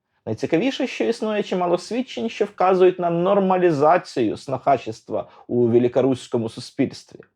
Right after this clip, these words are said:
Як вам такий дивний, як для норм нашої моралі, випадок? У східних повітах Пермської губернії було зафіксовано випадок, коли дружина вмовляла чоловіка відділитися від його батька, посилаючись на домагання свекра.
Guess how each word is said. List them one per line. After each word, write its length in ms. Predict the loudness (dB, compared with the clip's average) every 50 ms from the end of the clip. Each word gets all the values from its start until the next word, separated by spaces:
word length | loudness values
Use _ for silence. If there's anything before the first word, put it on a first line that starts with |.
| _ _ _ _ -4
Як 140 | -2 2 2
вам 160 | 2 2 2
такий 320 | 0 0 2 2 2 2
дивний, 500 | 2 2 4 4 4 4 4 2 2 4
як 160 | 4 2 2
для 120 | 2 2 2
норм 380 | 4 4 2 2 2 0 0
нашої 400 | 0 2 0 0 0 -2 -4 -2
моралі, 360 | 0 0 2 4 2 2 2 2
випадок? 560 | 0 0 0 -2 -10 -14 -14 _ _ _ _ _ _ _ _ -20 -20 _ _ _
У 60 | -14 -12
східних 500 | -10 -4 -2 0 0 0 0 -4 -2 0
повітах 440 | 0 0 0 0 0 -2 -4 -4
Пермської 600 | -6 -2 0 2 2 2 0 -4 -6 -4 -2 -2 0
губернії 580 | 0 -2 0 0 2 2 2 0 -2 -2 -2
було 260 | -2 0 0 0 0 -2
зафіксовано 680 | -4 -6 -8 -8 -6 -2 0 2 2 2 2 2 2
випадок, 400 | 2 2 0 -2 -4 -4 -4 -4
коли 180 | -2 -2 0 0
дружина 400 | 2 2 2 2 2 2 2 2
вмовляла 580 | 2 2 2 2 4 4 4 4 4 4 4
чоловіка 640 | 2 0 2 2 4 4 4 2 2 4 2 2 2 0 _ _ _ -6
відділитися 800 | -2 -2 -2 2 4 4 4 4 4 4 2 0 -2 0 0 0
від 140 | 2 2 2
його 220 | 2 0 2 0 2
батька, 540 | 2 2 2 2 2 0 -4 -10 -12 -12 -14 _ _ _ _ -10
посилаючись 720 | -8 -6 -2 0 4 4 6 6 6 4 0 -4 -8 -6
на 80 | -2 -2
домагання 540 | 0 0 0 0 0 0 -2 -2 -4 -6
свекра. 480 | -6 -4 0 0 0 0 -2 -6 -18 -20